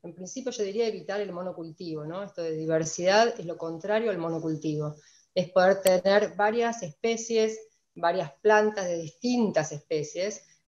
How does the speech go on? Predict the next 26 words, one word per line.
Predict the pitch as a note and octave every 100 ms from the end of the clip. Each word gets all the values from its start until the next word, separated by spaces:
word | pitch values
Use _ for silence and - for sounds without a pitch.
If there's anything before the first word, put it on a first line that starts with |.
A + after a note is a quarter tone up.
| -
que | F#3+
sean | G#3+ G3
aromáticas, | E3+ F3+ F#3+ F#3+ F3 E3+
como | D3 D#3+
dijo | D#3+ E3+ - F3 D#3+ D#3 D3+
hace | C#3 D3+
un | D#3+
ratito | D#3 E3+
Eugenia, | E3 D#3+ F3+ F3 F3 E3+
que | E3+
haya | F3+ F3
flores | D3 G3 F#3 E3+ E3
ornamentales, | D#3+ D3+ D3+ D3+ E3+ E3+ E3+ D#3+
que | D#3+
sean | - F#3+
vistosas. | E3+ - - E3 - E3 D#3 - _ _ _ _
Eh, | F3+ E3+ E3
esto | A3+ A3+ A#3
no | A3
solamente | A3+ G#3 A#3 A3 F#3
hace | G3+ G3 E3+
que | D#3+
la | D#3
huerta | F#3 G3+ G3+ F3
tenga | F#3 F#3+ F#3+ F3+ F3 -
una, | F3+ F3 E3 D#3+